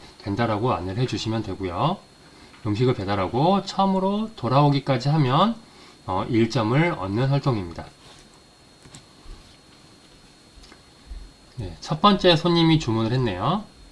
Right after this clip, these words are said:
첫 번째 손님은 일 번 테이블에 앉아있는 손님이고요. 김밥을 주문했습니다. 그러면 학생들은 비오의 위에 김밥을 올리고 일 번 버튼을 눌러서 일 번의 테이블에 가서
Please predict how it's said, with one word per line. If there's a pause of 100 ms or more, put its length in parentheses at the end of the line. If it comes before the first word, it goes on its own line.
첫
번째
손님은 (460)
일
번
테이블에
앉아있는
손님이고요.
김밥을
주문했습니다. (920)
그러면
학생들은 (240)
비오의
위에
김밥을
올리고 (540)
일
번
버튼을
눌러서 (240)
일
번의 (400)
테이블에
가서